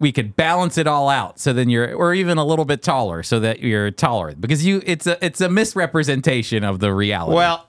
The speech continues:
Speaker 2: and then, Chris, the s-, the next thing that we have an update, because I had questions at the conference.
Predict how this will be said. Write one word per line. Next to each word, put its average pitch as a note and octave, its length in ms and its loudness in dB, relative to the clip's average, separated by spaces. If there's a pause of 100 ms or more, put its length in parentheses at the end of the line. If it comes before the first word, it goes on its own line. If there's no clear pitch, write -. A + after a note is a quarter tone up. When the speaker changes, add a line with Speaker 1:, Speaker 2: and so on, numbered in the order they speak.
Speaker 2:
and E3+ 200 -2
then, C4+ 300 -2
Chris, F#3 340 -4
the - 120 -10
s-, - 220 -8
the F#3 180 0
next B3+ 460 -2
thing G3 240 -4
that - 140 -10
we G3+ 220 0
have A#3 240 -2
an F#3 160 -4 (120)
update, G3+ 600 -4 (440)
because C3+ 340 -2
I D3+ 140 0
had D#3 220 -6
questions D3+ 560 -2
at D3 180 -2
the A2 60 -12
conference. C#3+ 680 -4